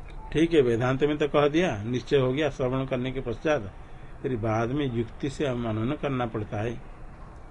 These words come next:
संभव है, कैसे हो सकता है?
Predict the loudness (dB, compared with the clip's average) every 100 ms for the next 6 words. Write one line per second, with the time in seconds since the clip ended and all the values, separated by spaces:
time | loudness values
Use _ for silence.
0 | -12 -2 0 4 6 8 6 6 6 2
1 | -6 -14 -14 -14 -6 -2 2 2 2 0
2 | -2 -4 -2 2 0 0